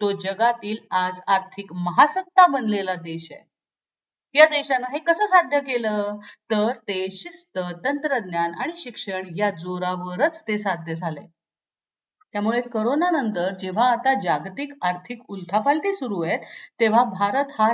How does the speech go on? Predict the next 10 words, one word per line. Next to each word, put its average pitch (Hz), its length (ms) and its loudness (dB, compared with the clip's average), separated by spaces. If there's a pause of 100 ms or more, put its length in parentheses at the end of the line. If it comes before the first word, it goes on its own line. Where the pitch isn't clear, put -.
जपानला 196 520 -2
मागे 180 400 -6
टाकू 359 260 2
पाहतोय, 180 460 -4
तर 214 240 -2
अमेरिकेच्या 202 640 -6
अर्थव्यवस्थेशी 180 880 -10
स्पर्धा 185 420 -8
सुद्धा 180 360 -8
करतोय. - 360 -8